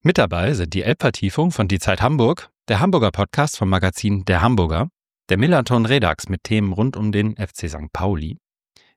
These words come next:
der Podcast Wie ist die Lage von der Gute-Leute-Fabrik und wir von Hamburg, was willst du wissen? Wer kommt, hat zwischendurch auch Gelegenheit, direkt mit dem Podcast-Host ins Gespräch zu kommen.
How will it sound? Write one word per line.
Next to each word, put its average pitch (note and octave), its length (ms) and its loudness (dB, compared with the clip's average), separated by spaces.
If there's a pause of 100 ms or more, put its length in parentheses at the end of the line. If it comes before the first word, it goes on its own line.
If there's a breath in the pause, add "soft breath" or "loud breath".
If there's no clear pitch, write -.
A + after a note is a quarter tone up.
der - 100 0
Podcast - 480 -2
Wie G#2+ 80 4
ist - 160 -2
die G2+ 80 4
Lage G#2 400 0
von - 160 -2
der A2 100 2
Gute-Leute-Fabrik A#2+ 920 0 (120)
und C#3+ 260 -2
wir C3 220 2
von F#2 300 -2
Hamburg, B2 380 0
was F#2+ 240 -2
willst - 260 -6
du G2 100 0
wissen? E2 300 -4 (1080 soft breath)
Wer A2+ 120 2
kommt, F3 300 2
hat C3+ 100 0
zwischendurch C#3+ 420 2
auch A#2 120 -2
Gelegenheit, A#2 500 0
direkt A#2 260 2
mit D3 120 -4
dem C3 100 0
Podcast-Host - 720 -2
ins - 140 -8
Gespräch - 340 -2
zu G2 120 -2
kommen. - 280 -12